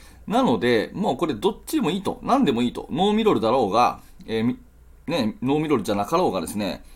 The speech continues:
ハーフコートだろうが、オールコートだろうがですね、何でも、これはいいんですよ。はっきり言って。うん。ただ、一つ最悪なチームルールとしては、これ、えー、まあ、ヘッドコーチなりですね、監督なり、このチームのトップが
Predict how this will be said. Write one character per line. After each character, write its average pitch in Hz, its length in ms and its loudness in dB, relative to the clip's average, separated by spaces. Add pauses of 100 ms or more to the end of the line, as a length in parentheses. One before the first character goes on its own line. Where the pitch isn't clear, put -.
(140)
ハ 165 180 4
ー - 20 2
フ - 100 -4
コ 190 120 2
ー 175 40 2
ト 123 100 -2
だ 107 100 2
ろ 139 120 2
う 107 100 0
が、 143 300 2 (380)
オ 143 120 6
ー - 20 8
ル 160 80 6
コ 180 140 0
ー - 20 0
ト 101 100 -4
だ 98 120 -2
ろ 123 100 2
う 101 60 0
が 80 80 -4
で - 60 -12
す - 80 -10
ね、 85 340 -8
何 240 320 0
で 156 100 2
も、 127 140 -4
こ 139 140 -4
れ 165 40 2
は - 120 -4
い 147 40 -6
い 202 60 0
ん - 20 -2
で - 60 -6
す - 80 -10
よ。 - 80 -14 (480)
は 120 100 -12
っ - 60 -12
き - 80 -10
り 110 80 -6
言 - 180 -12
っ - 20 -16
て。 - 60 -20 (400)
う 107 80 -4
ん。 87 120 -8 (960)
た 220 140 0
だ、 185 300 2 (100)
一 - 220 -4
つ 147 220 0
最 190 280 0
悪 180 140 -2
な 156 100 -2
チ - 180 -6
ー 160 40 -2
ム 156 100 -4
ル 151 80 2
ー - 40 -2
ル 101 80 -6
と 104 100 -6
し - 80 -10
て 117 80 -6
は、 135 340 2 (380)
こ - 100 0
れ、 196 260 2
え 143 60 2 (360)
ー、 127 60 -6 (280)
ま - 160 2
あ、 - 20 2
ヘ 147 60 2
ッ 151 40 -2
ド 175 100 -2
コ 190 100 4
ー - 20 2
チ 135 140 0
な 101 80 0
り 87 80 -6
で 76 80 -8
す - 100 -10
ね、 101 80 -6
監 131 180 -2
督 123 160 -4
な 110 120 0
り、 85 100 -6
こ 139 140 -8
の 127 80 0
チ 240 200 -6
ー 208 40 -2
ム 147 80 -2
の 104 80 -4
ト - 100 -8
ッ - 60 -2
プ - 180 -8
が 101 280 -2